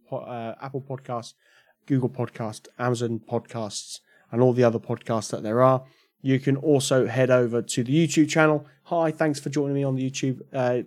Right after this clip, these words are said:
hit the like, subscribe, and all those good things. I really appreciate it if you do. Um, until next time, you can get in touch with me at That Chap Zap.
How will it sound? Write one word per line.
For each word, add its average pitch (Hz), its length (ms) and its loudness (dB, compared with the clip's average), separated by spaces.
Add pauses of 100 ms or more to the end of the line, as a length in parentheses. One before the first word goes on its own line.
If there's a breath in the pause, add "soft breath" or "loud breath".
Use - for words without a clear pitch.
hit 139 200 -2
the 139 100 -2
like, 127 320 -2
subscribe, 123 520 -4
and 120 180 -14 (120)
all 127 100 -6
those 117 220 -2
good - 240 -14
things. 107 300 -8
I - 20 -20 (200)
really 107 120 -10
appreciate 101 500 -12
it - 60 -14
if - 180 -16
you 110 80 -14
do. 147 320 6 (560 soft breath)
Um, 113 400 -2 (160)
until 139 300 -4
next 151 180 -2
time, 151 260 -4
you 147 100 -10
can 151 100 0
get 147 80 2
in 143 80 -2
touch 139 240 -6
with - 60 -4
me 143 280 -4
at 135 140 -6
That 135 100 -4
Chap 135 180 -6
Zap. 135 280 -2